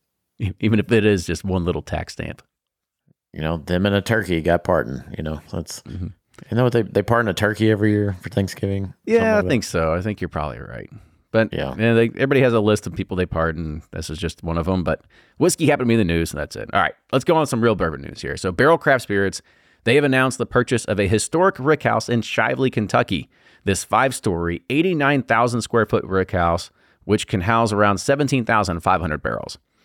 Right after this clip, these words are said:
Speaker 1: They purchased the rickhouse from Angel's Envy, which had owned it since twenty thirteen. Uh,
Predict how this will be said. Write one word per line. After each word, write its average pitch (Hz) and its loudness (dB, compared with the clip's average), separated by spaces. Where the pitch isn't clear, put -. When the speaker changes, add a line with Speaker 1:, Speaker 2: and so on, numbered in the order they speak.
Speaker 1:
They 135 4
purchased 151 0
the 120 -2
rickhouse 120 2
from 101 -2
Angel's 127 2
Envy, 110 2
which 95 0
had 104 0
owned 143 4
it 135 2
since 113 -4
twenty 95 -2
thirteen. 95 0
Uh, 90 2